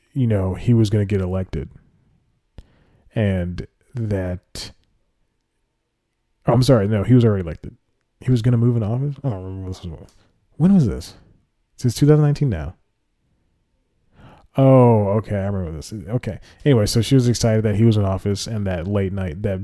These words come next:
uh, like, people like Colbert can make jokes about this. And she's like,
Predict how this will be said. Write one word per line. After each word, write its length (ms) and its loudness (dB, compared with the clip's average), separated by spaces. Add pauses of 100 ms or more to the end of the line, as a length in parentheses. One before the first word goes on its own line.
uh, 400 -4
like, 200 -8
people 300 -2
like 180 -8
Colbert 640 -8 (440)
can 160 -8
make 180 -6
jokes 260 -8
about 240 -8
this. 260 -10 (880)
And 140 -4
she's 160 -2
like, 200 -4